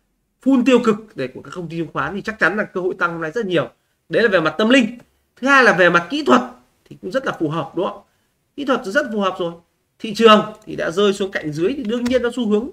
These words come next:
nảy lên cạnh giữa khi mà M hai mươi đang hướng lên. Do đó thì nó có thể phục hồi một nghìn hai trăm năm mươi, một nghìn hai trăm sáu mươi, sáu hai, sáu lăm gì đấy là chuyện rất là phù hợp.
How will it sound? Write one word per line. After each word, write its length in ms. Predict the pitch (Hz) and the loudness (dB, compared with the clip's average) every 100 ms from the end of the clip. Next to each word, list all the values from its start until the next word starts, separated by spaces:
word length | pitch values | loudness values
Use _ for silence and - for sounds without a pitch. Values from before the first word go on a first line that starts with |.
| - | -4
nảy 240 | 202 120 | -2 2
lên 200 | 180 202 | 2 0
cạnh 140 | 202 156 | -4 -8
giữa 260 | 226 339 453 _ _ _ _ _ | -8 -8 -10 _ _ _ _ _
khi 180 | - 262 | -2 2
mà 160 | 208 180 | 2 4
M 60 | |
hai 200 | 180 196 | 4 4
mươi 180 | 214 214 | 4 4
đang 360 | 208 202 214 240 _ 190 | 4 0 -4 -16 _ -12
hướng 180 | 180 240 | -2 2
lên. 180 | 262 254 - _ _ - | 2 2 -16 _ _ 0
Do 120 | 254 | 4
đó 200 | 247 285 | 6 6
thì 120 | 269 | 4
nó 100 | 233 | 2
có 100 | 254 | 2
thể 80 | 277 - | 0 -2
phục 100 | 190 | -2
hồi 160 | 196 190 | 0 0
một 100 | 196 | -2
nghìn 200 | 196 202 | -4 -6
hai 100 | 226 | -8
trăm 140 | 226 | -8
năm 180 | 220 226 | -8 -4
mươi, 240 | 262 269 262 _ _ _ - | 0 -2 -4 _ _ _ -8
một 100 | 202 | 0
nghìn 160 | 208 208 | 0 2
hai 160 | 240 240 | -2 0
trăm 120 | 247 | -4
sáu 200 | - 233 | -4 -2
mươi, 320 | 285 359 339 | 4 4 4
sáu 180 | 277 254 | -2 -4
hai, 260 | 269 269 247 | -2 -2 -2
sáu 160 | 240 | 0
lăm 180 | 277 262 | 0 2
gì 100 | 240 | 2
đấy 220 | 226 - - _ _ - | 2 2 -4 _ _ -10
là 120 | 165 | -8
chuyện 160 | 220 175 | -2 -2
rất 100 | 247 | -2
là 80 | 165 | -4
phù 120 | 143 120 | -6 -10
hợp. 140 | 113 | -12